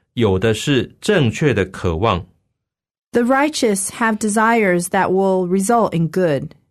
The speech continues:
Speaker 1: 义人所拥有的渴望会在最后有一些好的结果。
Speaker 2: And the wicked have desires that bring punishment.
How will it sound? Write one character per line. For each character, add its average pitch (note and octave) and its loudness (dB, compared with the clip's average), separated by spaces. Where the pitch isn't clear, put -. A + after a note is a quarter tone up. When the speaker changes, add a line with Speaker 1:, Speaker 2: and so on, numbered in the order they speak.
Speaker 1:
义 F#3+ 0
人 B2 4
所 G2 0
拥 E3+ 0
有 A#2 2
的 G2 0
渴 F2+ -4
望 C3 0
会 B2 0
在 A2+ 2
最 B2+ -2
后 D3 -2
有 F#2+ -2
一 - -2
些 A#2 0
好 F#2+ -2
的 G2+ -2
结 A2 -2
果。 A2 -6
Speaker 2:
And F#3+ 2
the F3+ 2
wicked F3 0
have A3 0
desires G3 0
that G#3+ 0
bring G#3+ 2
punishment. A3 -2